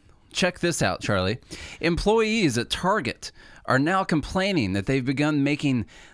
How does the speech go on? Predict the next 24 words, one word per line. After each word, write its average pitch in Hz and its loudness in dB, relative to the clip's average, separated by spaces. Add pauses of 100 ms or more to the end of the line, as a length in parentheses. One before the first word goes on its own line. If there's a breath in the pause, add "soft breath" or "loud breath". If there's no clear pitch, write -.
less 139 0
money 160 0 (440 loud breath)
since 143 0
the 131 0
corporation 170 0
decided 123 2
to 123 0
raise 131 0
their 143 2
minimum 139 2
wage 131 0
to 117 0
fifteen 135 0
dollars 110 2
an 120 2
hour. 117 0 (340 soft breath)
Some 147 0
of 175 2
these 180 0
employees 170 0
are 120 2
actually 139 0
record-, 180 -2
reporting 139 -2